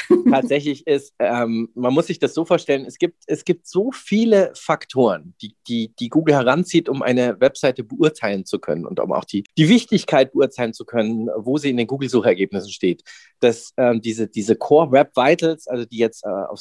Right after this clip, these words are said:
Speaker 2: sehr, sehr technische Sachen ausgelegt sind, die werden eine Rolle spielen, ganz klar. Das heißt aber nicht, dass das, dass ich jetzt alles andere außer Acht lassen darf. Also das Wichtigste ist nach wie vor der Inhalt.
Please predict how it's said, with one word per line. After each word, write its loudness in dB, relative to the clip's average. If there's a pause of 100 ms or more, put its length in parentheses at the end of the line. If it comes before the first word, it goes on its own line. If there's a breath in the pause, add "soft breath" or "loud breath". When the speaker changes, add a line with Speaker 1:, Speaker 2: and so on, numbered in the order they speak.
Speaker 2:
sehr, -2
sehr -6
technische -2
Sachen -2
ausgelegt -2
sind, -4 (380 soft breath)
die -4
werden 4 (400)
eine 2
Rolle 4
spielen, 0
ganz -8
klar. 0 (480 soft breath)
Das -4
heißt -4
aber -2
nicht, -4
dass -2
das, -2
dass -8
ich -8
jetzt -12
alles -4
andere -4 (160)
außer 2
Acht -8
lassen -2
darf. -12
Also -2 (260 loud breath)
das -2
Wichtigste 0
ist 0
nach 2
wie -4
vor -2
der -2
Inhalt. -14